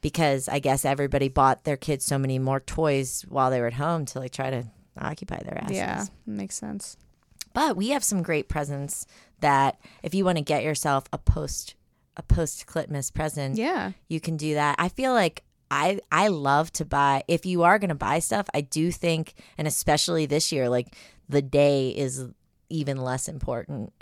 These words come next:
Speaker 2: Right.
Speaker 1: um, than it ever has been.
Speaker 2: Mm-hmm.
Speaker 1: So, and I mean, Hanukkah has already been over, and then Kwanzaa will start after. But I feel like it's, yeah, you could, they could be Kwanzaa presents to yourself. No, there,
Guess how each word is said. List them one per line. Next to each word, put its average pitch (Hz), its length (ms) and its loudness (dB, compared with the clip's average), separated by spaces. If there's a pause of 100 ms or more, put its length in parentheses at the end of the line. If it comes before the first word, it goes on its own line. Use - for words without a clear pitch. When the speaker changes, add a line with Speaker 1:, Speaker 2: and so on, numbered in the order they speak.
(220)
Speaker 2:
Right. 208 240 2
Speaker 1:
um, 131 420 2
than 135 140 0
it 127 120 -2
ever 131 240 -2
has 143 220 -2
been. 135 240 -2
Speaker 2:
Mm-hmm. 196 360 -2
Speaker 1:
So, 139 720 6 (220)
and 208 180 4
I 170 80 6
mean, 143 380 0 (500)
Hanukkah 139 680 0
has 139 160 -4
already 135 640 -2
been 139 160 -4
over, 135 320 0
and 139 240 -2
then 131 340 -6 (280)
Kwanzaa 139 260 -4
will 135 100 -4
start 139 360 0
after. 139 640 -2
But 151 140 0
I 143 80 2
feel 151 240 0
like 135 240 0
it's, - 480 -4 (640)
yeah, 156 260 0 (140)
you 151 100 -12
could, - 160 -10 (140)
they 135 100 -4
could - 140 -18
be - 80 -10
Kwanzaa - 360 -8
presents - 340 -12
to - 60 -14
yourself. - 220 -10 (300)
No, 180 220 6
there, 170 400 4